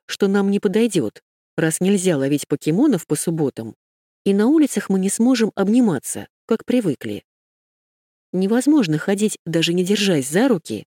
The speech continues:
если всю жизнь прикасались друг к другу при каждой возможности. За три часа прогулки мы заметно устали от напряжения. По моим ощущениям,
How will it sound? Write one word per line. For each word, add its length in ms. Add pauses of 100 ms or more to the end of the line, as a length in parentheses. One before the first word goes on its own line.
(300)
если 300
всю 260
жизнь 340
прикасались 600
друг 220
к 40
другу 300
при 140
каждой 360
возможности. 840 (920)
За 180
три 200
часа 320
прогулки 720 (280)
мы 100
заметно 440
устали 440
от 140
напряжения. 760 (760)
По 100
моим 240
ощущениям, 800